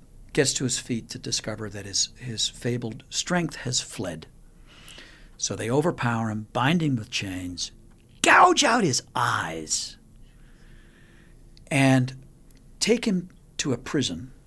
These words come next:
where they put him to work serving their god, the god of grain. So there Samson is in the dark, walking in circles, in chains, doing the same thing every day, no hope of escape.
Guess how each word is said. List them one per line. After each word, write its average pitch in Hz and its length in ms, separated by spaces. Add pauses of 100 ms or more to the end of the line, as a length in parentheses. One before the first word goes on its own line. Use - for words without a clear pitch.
(160)
where 120 120
they 117 100
put 208 240
him 208 120
to - 140
work 120 360
serving 180 600
their 127 260
god, 107 560
the - 60
god 95 340
of 92 120
grain. 73 460 (1120)
So - 180
there 135 440
Samson 131 520
is 113 460 (520)
in 127 180
the 135 60
dark, 117 600 (220)
walking 117 360
in 120 100
circles, 110 680 (120)
in 127 240
chains, 107 760 (260)
doing 98 180
the 101 60
same 120 280
thing 117 240
every 107 180
day, 101 520 (340)
no 113 180
hope 104 260
of 95 100
escape. - 460